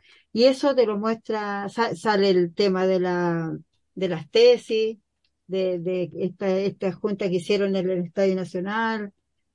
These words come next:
Eh, es súper emocionante, o sea, para, para, para nosotros que lo vivimos acá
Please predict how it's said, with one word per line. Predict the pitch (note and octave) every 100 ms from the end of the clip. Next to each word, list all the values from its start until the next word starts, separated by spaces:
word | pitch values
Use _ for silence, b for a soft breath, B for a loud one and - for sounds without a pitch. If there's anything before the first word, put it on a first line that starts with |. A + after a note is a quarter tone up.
| _ -
Eh, | G3+ G3 G3 F#3+ F#3+ F#3+ A3
es | A3
súper | - A3 A3+
emocionante, | A3+ A3 A#3+ A3+ G3 E3+ F3
o |
sea, | F#3 F#3
para, | F#3 F#3 F#3
para, | F3+ F#3 F#3 _ _ _ _ -
para | G3+
nosotros | G3 A#3 A3 A3
que | A#3
lo | G3+ G3
vivimos | F#3+ F#3+ A3 A3 G#3
acá | G3+ G3+ G#3+ G#3+ G#3 G3+ G3 F#3+